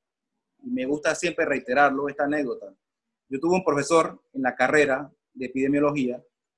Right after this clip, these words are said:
que no-, nos decía a nosotros, "Muchachos, cuando ustedes estén manejando como epidemiólogos una epidemia, un brote,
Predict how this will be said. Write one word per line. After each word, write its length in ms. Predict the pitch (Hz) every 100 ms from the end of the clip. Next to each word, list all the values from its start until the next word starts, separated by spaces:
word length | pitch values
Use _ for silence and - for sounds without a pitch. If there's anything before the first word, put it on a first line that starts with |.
| _
que 120 | 147
no-, 160 | 143 139
nos 180 | 147 135
decía 500 | 131 135 165 151 151 -
a 80 | 131
nosotros, 420 | 127 156 135 127
"Muchachos, 640 | 139 131 165 147 123 -
cuando 140 | - 131
ustedes 160 | 156 175
estén 120 | 175
manejando 720 | 165 139 151 156 160 165 - -
como 160 | 131
epidemiólogos 680 | 123 127 127 160 147 120 - _ _ _ _ _ -
una 200 | 135 156
epidemia, 520 | - 131 165 127 120
un 140 | 135
brote, 500 | 135 151 143 113 -